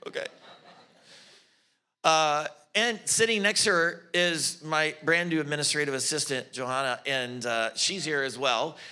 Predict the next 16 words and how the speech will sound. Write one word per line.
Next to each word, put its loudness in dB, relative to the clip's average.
And -2
she 0
is -4
gonna -2
be -4
out -2
there, 0
uh, 2
by 0
the -4
info -4
center -2
after -2
ch-, -4
after -4
service, 0